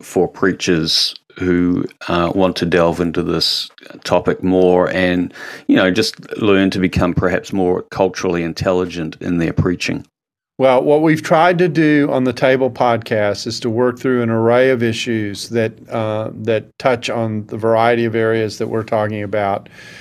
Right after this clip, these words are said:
Speaker 2: We've done over five hundred episodes. We have over three hundred fifty hours of material,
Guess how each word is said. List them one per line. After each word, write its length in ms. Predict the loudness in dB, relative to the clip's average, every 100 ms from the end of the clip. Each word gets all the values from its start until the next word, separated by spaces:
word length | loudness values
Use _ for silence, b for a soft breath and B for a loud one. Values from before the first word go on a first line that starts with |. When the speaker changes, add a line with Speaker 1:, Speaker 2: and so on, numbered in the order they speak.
| B B -4
Speaker 2:
We've 200 | -4 0
done 220 | 2 2
over 260 | 2 2 0
five 340 | 2 4 4
hundred 300 | 2 0 2
episodes. 680 | 2 0 -4 0 0 0 -2
We 140 | -4
have 220 | 0 0 0
over 200 | 0 -2
three 240 | -2 0
hundred 400 | 0 0 0 -2
fifty 400 | -2 -4 -2 0
hours 400 | 4 4 4 0
of 80 | -4
material, 720 | -4 -4 0 2 2 0 -2